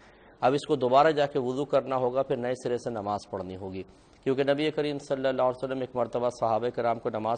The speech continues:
پڑھا رہے تھے، تو پیچھے کچھ، آ، آ، جوان صحابہ کرام موجود تھے، تو ایک نابینا صحابی تشریف لائے اور ان کو نظر نہ آیا،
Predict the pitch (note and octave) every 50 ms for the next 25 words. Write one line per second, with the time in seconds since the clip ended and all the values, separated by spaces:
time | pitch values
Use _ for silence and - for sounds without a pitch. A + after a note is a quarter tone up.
0 | - - A2 G#2+ A2 A#2 B2 C3+ C3 A#2+ G#2+ - G#2+ G2+ - - - - - -
1 | - - - - B2 A2+ - D3+ D#3 - - G3 - - D3+ D3+ - - D3+ D3
2 | C#3 - - - - A2 A2 A2 G#2+ G#2 - - - G#2+ G#2 G#2 G#2+ F#2+ G2+ G2+
3 | A2 B2 A#2 B2 C3+ D3 D3 C3+ - - - B2 A#2 A#2 A#2 B2 B2 A#2 - A#2+
4 | A#2 A#2+ A#2 A#2 - - A2+ A2 G#2+ A#2 C#3 D3 D3 - - A#2 A2 A2+ - -
5 | - - - - - - - _ - C3 A#2+ - C#3 D3+ D3 D#3 C3+ B2+ B2+ B2
6 | A#2+ A#2+ C#3 D3+ D#3+ F3 F3 E3 - - C#3 B2+ C3 B2 C3 C#3 C3 - A#2+ -
7 | - - C3 B2 - A#2 A2+ A#2 B2 B2+ B2 - - A2+ A#2+ B2 B2 - - B2
8 | A2+ A#2 A2 A#2 A#2 A2 A2 B2 C#3 D3 C3 A#2+ A#2 A#2 A2+